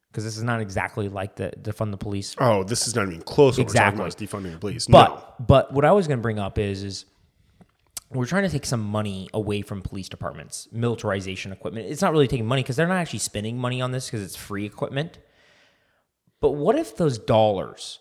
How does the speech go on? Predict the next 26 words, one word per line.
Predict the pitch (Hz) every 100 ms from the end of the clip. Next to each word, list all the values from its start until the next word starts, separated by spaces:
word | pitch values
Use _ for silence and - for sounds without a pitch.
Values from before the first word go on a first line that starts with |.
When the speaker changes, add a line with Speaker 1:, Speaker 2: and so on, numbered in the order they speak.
| _ -
Speaker 1:
that | 117
was | 110
going | 123 123 123
to | - 110 107
a | 107
contractor, | - - 101 95 - - -
'cause | 156
that's | 220
really | 135 131
what's | 113 104
happening | 98 95 104 90
here, | 98 85
is | 85 95
that | 101 98
the |
federal | - 120 131 180
government | 113 104 101 101
is | 107
spending | - 104 95 - _ - _ _
me | 117 117 135
and | 139
your | 120 113
tax | 107 - 98 -
dollars | 90 78 92 185 - - _ -
on | 98 104 113 123
equipment | 139 - 165 101 101 170